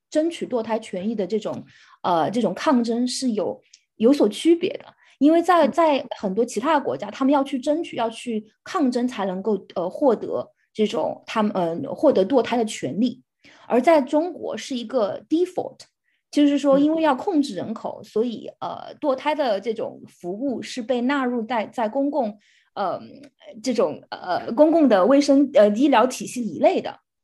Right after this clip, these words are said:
Speaker 1: 所以人人，几乎在某，很多情况下，人人都是可以去堕胎的。然后医生是想，就在你刚刚谈到的，就是这个政策改变之前，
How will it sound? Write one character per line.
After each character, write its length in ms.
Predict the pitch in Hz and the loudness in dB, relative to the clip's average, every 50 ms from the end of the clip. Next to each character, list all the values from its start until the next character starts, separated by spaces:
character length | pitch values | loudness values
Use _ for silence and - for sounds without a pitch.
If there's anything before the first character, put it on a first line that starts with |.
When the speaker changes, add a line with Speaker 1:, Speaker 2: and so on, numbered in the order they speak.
| _ _ - _ _ _ - | _ _ -20 _ _ _ -8
Speaker 1:
所 160 | - - 247 | 2 4 4
以 180 | 277 277 247 214 | 6 6 2 2
人 180 | 190 202 208 269 | 2 2 2 4
人， 260 | 339 302 262 277 277 - - _ _ _ _ | 4 2 2 0 -2 -6 -12 _ _ _ _
几 180 | - 311 320 | -8 -4 -4
乎 240 | 349 349 - 320 320 | -4 -2 -4 -4 -4
在 180 | - 339 302 262 | -2 -2 -2 -2
某， 140 | 220 202 - | -4 -4 -6
很 180 | - - 208 | -6 -6 -6
多 140 | 180 202 220 | -2 -2 -2
情 160 | 220 - 208 | -2 -2 -2
况 140 | 214 214 214 | -2 -2 -2
下， 100 | 220 208 | -2 -2
人 200 | 202 190 190 233 | -4 -2 -2 0
人 180 | 254 240 233 233 | 0 0 0 -2
都 100 | 226 233 | -2 -2
是 160 | 240 240 262 | -4 -4 -8
可 240 | 214 - - 180 165 | -14 -10 -6 -6 -4
以 120 | 196 - | -4 -6
去 160 | - - - 190 | -10 -12 -10 -8
堕 160 | - 185 - | -6 -6 -6
胎 260 | - - - 92 90 | -6 -8 -10 -8 -8
的。 160 | - - - - _ _ - - _ | -8 -10 -10 -12 _ _ -20 -14 _
然 100 | 202 202 | 0 2
后 60 | 226 | 4
医 160 | 233 233 254 254 | 6 6 6 6
生 180 | 269 262 254 | 6 4 4
是 180 | 254 262 240 220 | 4 2 2 0
想， 160 | 220 - - - 208 | 0 -4 -8 -4 -2
就 80 | 254 | 0
在 140 | 240 254 247 | 2 4 4
你 100 | 226 190 | 4 2
刚 120 | 175 214 | 2 0
刚 100 | 220 240 | 0 0
谈 180 | 247 - 190 190 | -2 -4 -4 -4
到 120 | 208 196 | -2 -2
的， 120 | 190 180 175 | 0 -2 -4
就 220 | 175 - - 220 208 | -6 -4 -2 -2 -2
是 120 | 202 196 | -2 -2
这 100 | 208 226 | -2 -2
个 60 | 214 214 | 0 0
政 160 | 254 254 233 | 0 -2 -2
策 140 | 226 240 220 | -4 -6 -8
改 180 | - - - | -8 -8 -8
变 220 | - 208 208 190 202 | -6 -6 -6 -6 -4
之 120 | - 247 | -6 -8
前， 360 | 240 - - - - - - | -8 -8 -10 -12 -12 -12 -16